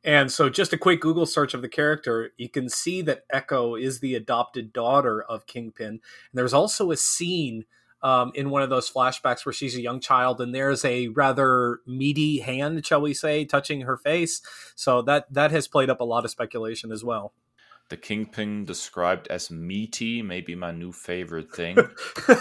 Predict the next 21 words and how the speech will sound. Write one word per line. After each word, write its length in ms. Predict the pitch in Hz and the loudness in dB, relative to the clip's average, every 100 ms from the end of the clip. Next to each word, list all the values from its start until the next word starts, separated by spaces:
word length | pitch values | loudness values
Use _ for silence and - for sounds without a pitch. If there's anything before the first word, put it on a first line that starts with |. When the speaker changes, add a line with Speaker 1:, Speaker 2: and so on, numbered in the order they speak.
| - 233 - - - - - _ _ _ _ _ _ _ _ _ - | 4 -2 -2 -12 -10 -14 -16 _ _ _ _ _ _ _ _ _ -10
Speaker 2:
I 60 | |
think 240 | - 104 104 | -2 0 0
if 140 | 104 | 0
he 80 | 98 | 0
ever 160 | 90 90 | 0 0
gets 220 | 98 - | -2 -4
a 40 | |
solo 520 | 82 - 85 87 101 | -8 -6 -4 -2 -2
series, 540 | 101 - 101 101 101 - | -4 -4 -2 -2 -4 -8
we 80 | 90 | -10
should 280 | - - | -10 -12
call 360 | - - 85 90 | -10 -2 0 0
it, 240 | 90 - | -4 -6
uh, 280 | - 87 82 - | -6 -4 -4 -4
a 160 | 87 | -6
meaty 640 | 82 85 92 98 - 104 95 | -6 -8 -8 -8 -10 -10 -10
story. 680 | - - 87 95 107 113 110 | -10 -10 -10 -10 -12 -14 -8
I 60 | |
really 240 | 95 107 107 | -2 0 2
like 260 | 90 95 | 2 0
this. 220 | - - | -6 -12